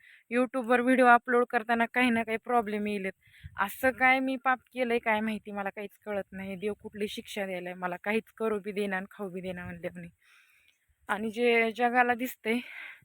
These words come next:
ते जगाचा तर दृष्टिकोन बघण्याचा चुकीचाच आहे, शंभर टक्के चुकीचा आहे. तर आपण एक खूप महत्त्वाच्या विषयावर आज बोलणार आहोत आणि हा व्हिडिओ तुम्ही नक्की कंटिन्यू करा.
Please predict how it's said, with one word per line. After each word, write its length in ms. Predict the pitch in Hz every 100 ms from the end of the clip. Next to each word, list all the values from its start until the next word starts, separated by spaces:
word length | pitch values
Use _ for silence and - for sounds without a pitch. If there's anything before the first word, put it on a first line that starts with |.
| _ _ _ _ _ - -
ते 80 | 214
जगाचा 460 | 247 247 247 254
तर 140 | 247 247
दृष्टिकोन 640 | 254 254 - 254 262 240
बघण्याचा 460 | 247 240 240 233 240
चुकीचाच 500 | - - 247 254 247
आहे, 320 | 262 247 208 247 - 269
शंभर 300 | 262 254 233
टक्के 300 | 247 - 262
चुकीचा 420 | 269 - 208 202
आहे. 100 | 254 _ _ _ - _ _ - - _ _ - - - _ _ _ _ _ _ _ _ _ _ _ _ -
तर 100 | 254
आपण 400 | 254 277 320 302
एक 120 | 302 -
खूप 280 | - 320 285
महत्त्वाच्या 540 | 311 - 277 277 277
विषयावर 380 | 285 269 269 240
आज 200 | 220 208
बोलणार 380 | 220 247 226 214
आहोत 280 | 233 208 240 _
आणि 440 | 214 240 262 262 262
हा 220 | - 269
व्हिडिओ 240 | 277 294 294
तुम्ही 240 | 285 277
नक्की 440 | 277 294 - 285 285 -
कंटिन्यू 440 | 285 285 262 262
करा. 320 | 254 262 180